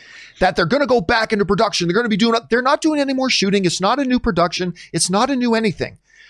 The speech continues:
What the Snyder Cut has always been intended to be was the original vision that Zack Snyder had for the movie, which is the footage he shot before it was, before, you know, he had to leave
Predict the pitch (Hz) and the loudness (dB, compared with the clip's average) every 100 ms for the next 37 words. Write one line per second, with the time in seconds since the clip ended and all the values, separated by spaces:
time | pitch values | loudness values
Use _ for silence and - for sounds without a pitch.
0 | - _ - 233 254 220 214 247 311 - | -20 _ -2 -2 0 -2 0 0 0 -2
1 | 220 226 175 196 - 185 214 214 - 139 | -2 0 -2 -2 0 2 2 0 -6 -2
2 | 202 190 170 - 254 302 220 139 - 104 | 0 0 -4 -4 -4 -2 -4 -2 -4 -2
3 | 117 - - 160 _ _ _ _ _ _ | -2 -4 -8 -12 _ _ _ _ _ _
4 | _ _ _ 143 160 151 208 - - _ | _ _ _ 0 2 4 2 -2 -6 _
5 | - 160 208 202 117 160 180 220 233 269 | -4 0 0 0 0 0 2 0 0 0
6 | 165 151 139 151 165 156 156 127 139 147 | 0 0 0 0 0 0 0 0 0 0
7 | - 135 127 147 113 107 - 180 262 302 | -2 0 0 0 0 -2 -2 -2 2 2
8 | 131 - - _ _ _ _ _ - - | 0 -8 -14 _ _ _ _ _ -20 -4
9 | 202 - - 226 165 147 180 - - 139 | -2 -2 -2 0 2 2 0 -8 -6 -6
10 | - 147 220 - 247 240 - 139 175 - | 0 0 2 0 0 0 0 0 -2 -6
11 | _ _ - 147 - 143 190 220 233 - | _ _ -6 -4 2 2 4 0 0 -2
12 | - - 170 - 175 190 196 165 160 175 | -4 -4 -4 2 4 4 4 2 2 2
13 | 170 - 151 151 170 208 170 135 147 190 | -2 -2 2 2 2 0 2 0 0 -4